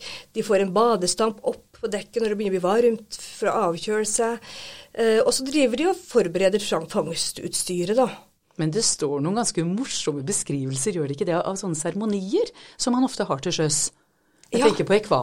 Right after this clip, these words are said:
Speaker 2: ekvatorpassasje, altså
Speaker 1: Ja, ja.
Speaker 2: passering og sånn.
Speaker 1: Ja, det er riktig, og det er jo en eldgammel tradisjon, eh, dette med når man passerer ekvator, eller linja som jeg sa, så,
Speaker 2: Mhm.
Speaker 1: så skulle de som ikke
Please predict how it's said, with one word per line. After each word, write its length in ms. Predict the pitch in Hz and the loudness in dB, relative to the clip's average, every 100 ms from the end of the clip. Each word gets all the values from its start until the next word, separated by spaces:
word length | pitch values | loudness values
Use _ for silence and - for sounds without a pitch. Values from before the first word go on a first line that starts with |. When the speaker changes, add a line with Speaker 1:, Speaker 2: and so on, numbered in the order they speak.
| 113 - _ 175 170 | 0 -12 _ -2 0
Speaker 2:
ekvatorpassasje, 1300 | 170 175 175 175 160 175 185 170 165 - - - 233 | 0 0 -2 -2 -2 -2 0 0 0 -2 0 -2 0
altså 160 | 247 320 | 0 0
Speaker 1:
Ja, 80 | 277 | 0
ja. 60 | |
Speaker 2:
passering 400 | 208 185 156 160 | 0 0 0 -2
og 60 | 160 | -4
sånn. 100 | 180 | -2
Speaker 1:
Ja, 140 | 240 - - - - - | -2 -4 -20 -18 -16 -8
det 140 | 208 233 | 6 6
er 60 | 330 | 6
riktig, 300 | 330 254 277 | 2 8 10
og 80 | 247 | 12
det 80 | 277 | 12
er 60 | |
jo 80 | 269 | 10
en 60 | - 277 | 8 6
eldgammel 320 | 202 185 190 | 6 2 2
tradisjon, 520 | 226 240 - 330 440 - | 2 2 2 6 6 6
eh, 300 | 262 262 254 | 4 6 6
dette 240 | 254 262 214 | 4 2 2
med 240 | 226 240 | 4 4
når 80 | 233 | 2
man 100 | 214 | 0
passerer 380 | 240 - 175 196 | -2 2 2 2
ekvator, 500 | - 175 - 240 262 | -2 -4 -2 0 2
eller 160 | 220 | 4
linja 400 | 226 240 214 175 | 4 4 2 0
som 160 | 180 220 | 0 2
jeg 180 | 214 220 | 2 2
sa, 180 | 254 302 | 2 2
så, 320 | - 190 226 | 4 4 4
Speaker 2:
Mhm. 180 | 175 240 - _ | 0 -10 -14 _
Speaker 1:
så 140 | - | -8
skulle 260 | 233 262 214 | 0 2 2
de 140 | 196 | 2
som 160 | 202 - | -2 -2
ikke 140 | 247 | -6